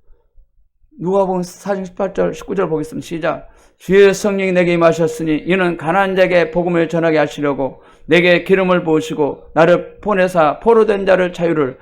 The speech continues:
눈먼 자에게 다시 보게 함을 전파하며 눌린 자를 자유케 하며 주의 은혜를 전파하게 하려 어리심이라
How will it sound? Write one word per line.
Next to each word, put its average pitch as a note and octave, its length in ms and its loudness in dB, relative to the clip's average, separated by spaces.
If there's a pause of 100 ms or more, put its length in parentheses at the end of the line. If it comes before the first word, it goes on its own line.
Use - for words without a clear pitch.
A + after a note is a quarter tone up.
(220)
눈먼 G#3 400 0
자에게 G3 240 2
다시 F3+ 300 -6
보게 E3 200 0
함을 C#3 300 -2
전파하며 E3 600 -2 (300)
눌린 G3+ 280 2
자를 F#3+ 240 2
자유케 F3+ 320 0
하며 D3+ 340 0 (240)
주의 E3+ 300 4
은혜를 D#3 400 4
전파하게 D3+ 420 -2
하려 E3+ 320 0 (300)
어리심이라 E3 680 2